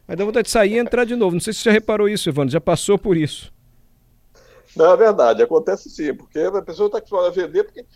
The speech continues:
Speaker 2: o problema é que na hora que você vende, você vende, bota o dinheiro, a empresa vende, bota o dinheiro lá no bolso da empresa e vai vender outro. E larga aquele cara de lá, vai, vai, vai tentar outro cliente, né?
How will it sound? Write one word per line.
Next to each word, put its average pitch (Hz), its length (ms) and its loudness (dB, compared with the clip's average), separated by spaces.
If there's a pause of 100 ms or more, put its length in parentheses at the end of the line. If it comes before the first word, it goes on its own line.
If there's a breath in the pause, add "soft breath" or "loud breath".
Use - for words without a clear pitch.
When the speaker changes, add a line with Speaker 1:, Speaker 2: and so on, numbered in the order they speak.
Speaker 2:
o - 60 -20
problema 226 220 -2
é - 20 -18
que 262 80 -12
na 240 60 -4
hora 202 100 -4
que - 80 -20
você 143 160 -6
vende, 175 340 -4
você 160 180 -12
vende, 185 280 -8
bota 170 280 -6
o 170 40 -20
dinheiro, 151 320 -4
a - 20 -6
empresa 160 320 -12
vende, 175 300 -12
bota 147 320 -8
o 139 40 -20
dinheiro 131 280 -2
lá 135 60 0
no 120 120 -6
bolso 139 320 -2
da 120 80 -2
empresa - 480 -4 (440 soft breath)
e 247 340 -2
vai 220 180 4
vender 233 260 4
outro. - 360 4 (240)
E 160 60 -2
larga 180 320 2
aquele 185 180 -2
cara 175 220 2
de 165 80 -2
lá, 135 240 4
vai, 170 160 4
vai, 175 180 2
vai 160 100 2
tentar 160 340 -6
outro 165 180 -6
cliente, 131 480 -14
né? - 60 -20